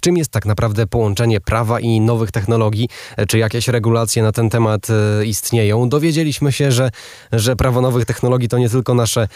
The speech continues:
e, dane osobowe, a teraz chciałbym ten temat trochę rozwinąć, bo obecnie bardzo ważnym zagadnieniem dla każdego użytkownika, e, internetu jest bezpieczeństwo naszych danych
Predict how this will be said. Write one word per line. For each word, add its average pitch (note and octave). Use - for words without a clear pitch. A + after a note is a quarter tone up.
e, A#2
dane B2+
osobowe, A2+
a A#2
teraz F3
chciałbym D#3+
ten C3
temat D3
trochę D3
rozwinąć, B2
bo A#2
obecnie C3
bardzo E3
ważnym A#2+
zagadnieniem A#2
dla A2+
każdego C3+
użytkownika, A2+
e, A2
internetu A#2
jest A2
bezpieczeństwo A#2
naszych A2+
danych A2+